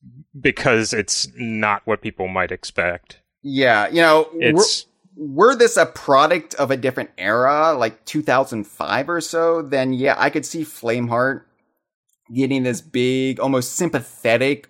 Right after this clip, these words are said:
Speaker 2: origin story that kind of, like, makes you look at him in a different light, like, "Oh, maybe he's an anti-hero," or, "Oh, wh-, what a tragic backstory. Yeah, he's a villain, but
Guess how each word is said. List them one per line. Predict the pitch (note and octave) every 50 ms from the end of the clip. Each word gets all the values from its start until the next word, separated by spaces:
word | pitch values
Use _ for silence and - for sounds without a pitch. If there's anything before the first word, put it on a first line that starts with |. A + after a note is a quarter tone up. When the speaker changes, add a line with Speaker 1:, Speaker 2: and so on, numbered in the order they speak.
| _ -
Speaker 2:
origin | A2+ A2+ A#2 B2 C3+ B2+ C#3 C#3+ C3+
story | B2+ - - C#3 C3 C3 C3+ C#3 C3+ C#3+ D3 C#3+
that | B2+ -
kind | - B2 B2 B2
of, | A#2+ A#2 A2+ G#2+ - - _ - - - _ _ _ _ _ _ _ _ _ _ D2 E2+
like, | B2+ C3+ C3+ - - G2+ A#2 B2 A#2 A2+ _ _ _ _ _ _ _ _ _ _ _ _ _ _ _ _ _
makes | - C#3+ C#3 C#3+ C#3+ C#3+ - - -
you | D3 C#3+ C3+ C#3 C3+ C3+ C3 C3 C3 A#2 F#2+ - _
look | - B2 C3+ C3 C#3 C3+ -
at | C3+ C3+ C#3+
him | C#3 C3+ C3+
in | B2+
a | B2
different | A2+ G#2 C3 B2 - C3 A#2 F#2+
light, | A2+ A2+ A2+ B2 B2+ A#2
like, | A#2 A#2 A#2 B2
"Oh, | C3+ D#3
maybe | C#3 B2 B2+ C3 B2 A2+
he's | A#2 B2 A#2 -
an | A#2+ G#2
anti-hero," | - - A2+ A#2+ D3 - C#3 B2 A2+ G#2 G#2 A2+ A2+ A2+ A2+ A2 A2 G#2 G#2 G2+ G2+ G#2 G2+ - -
or, | C#3 D#3 E3 D#3+ D3+ D3 -
"Oh, | C#3+ D#3+ D#3 D3+ D#3+ C#3+
wh-, | - - - _ -
what | F3+ E3+
a | D3+
tragic | - - - - E3 D#3 D3+ D3 D#3 -
backstory. | D3 C#3+ D3 D#3+ - - - D3 C3 C3 C3+
Yeah, | D#3+ E3 E3+
he's | D#3+ D3 C#3 A#2+ C3+
a | B2+
villain, | A#2 A2 B2+ D#3 D#3+ D#3 D3 C3 A#2+ A#2+ A#2+
but | G#2+ - B2 A#2 A2+ G#2+ - -